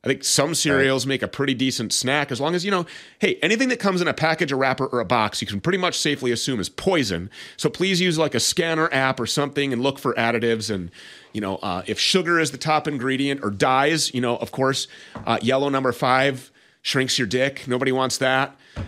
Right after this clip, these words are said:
Uh, but yeah, so <laughs> your mom's in town, she's making you breakfast and you're just lapping it up. You're eating it. I don't know, man. Our, is our relationship deteriorating or is she really that good of a cook?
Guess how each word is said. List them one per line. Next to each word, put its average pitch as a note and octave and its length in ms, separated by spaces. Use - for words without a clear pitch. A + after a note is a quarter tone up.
Uh, C#3 200
but D3+ 260
yeah, E3 220
so F#3 260
<laughs> - 60
your F#3 160
mom's F#3+ 380
in F#3+ 100
town, F#3+ 300
she's D#3 180
making E3 320
you E3 80
breakfast D#3 540
and B2+ 100
you're D#3 160
just D3 220
lapping C#3 340
it B2 100
up. G2 200
You're G#2+ 160
eating G#2+ 260
it. E2+ 140
I D#3+ 100
don't G3+ 140
know, D3+ 160
man. A2+ 260
Our, C#3+ 200
is C#3+ 120
our F3+ 140
relationship F#3 560
deteriorating D#3 720
or B2 80
is B2+ 60
she - 120
really D3 360
that C3+ 200
good C#3 100
of A#2+ 80
a A#2+ 60
cook? - 320